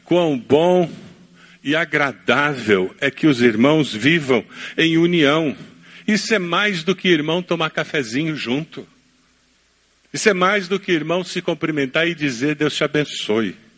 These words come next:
Isso é caminhar junto na vida cristã. Irmãos que vivem em unidade, eles recebem a bênção do Senhor, é o que a palavra diz. A segunda ilustração,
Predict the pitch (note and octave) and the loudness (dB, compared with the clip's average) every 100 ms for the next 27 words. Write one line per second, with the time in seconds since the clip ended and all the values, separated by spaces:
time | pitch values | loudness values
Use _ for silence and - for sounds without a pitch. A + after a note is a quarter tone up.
0 | _ _ _ _ _ _ _ _ _ _ | _ _ _ _ _ _ _ _ _ _
1 | _ _ _ _ _ _ _ _ _ - | _ _ _ _ _ _ _ _ _ -6
2 | C3+ - D3+ - E3 D#3+ D3 B2 C3+ D3 | -4 -4 -6 -10 -10 -8 -6 -2 -2 -2
3 | C#3+ - _ _ G#2+ - D3 D3 - - | -8 -14 _ _ -8 -2 -2 -2 -10 -16
4 | C3 A#2+ F2+ G2+ C3 C3 - - B2+ - | -8 -6 -6 -8 -8 -8 -12 -18 -12 -10
5 | - - A2 - _ _ _ _ _ _ | -4 -2 -2 -6 _ _ _ _ _ _
6 | _ _ _ _ _ _ _ _ _ _ | _ _ _ _ _ _ _ _ _ _
7 | A#2+ A2+ D3 C#3+ - G#2+ B2+ C#3 B2+ B2 | -4 0 0 -2 -6 -4 -2 0 0 -2
8 | A#2+ G#2 A2+ B2 A2+ G2+ F2 - - _ | -2 -2 -2 -2 -4 -8 -8 -14 -20 _
9 | _ _ _ _ _ _ _ _ B2+ C3 | _ _ _ _ _ _ _ _ 0 0
10 | B2 C#3 - C#3+ C#3+ C#3+ C#3 A#2+ B2 C#3 | 2 -2 -2 -4 -2 -2 -2 -4 -2 -2
11 | C3+ - C3+ A#2 C3 C3+ - D3 B2 A#2 | -4 -4 -4 -4 -6 -8 -6 -4 -2 0
12 | B2+ A#2+ - A#2+ B2 A2+ A#2 A#2 A2+ F#2+ | 0 -2 -4 -4 -4 -2 -4 -4 -6 -6
13 | F#2 - - - _ - - - - _ | -10 -10 -10 -12 _ -20 -20 -20 -20 _
14 | B2+ - D#3+ F#3+ A3 D#3 C3+ - C3+ - | -2 0 0 2 2 2 0 -2 -4 -4
15 | - D#3 E3 C3 | -2 0 0 0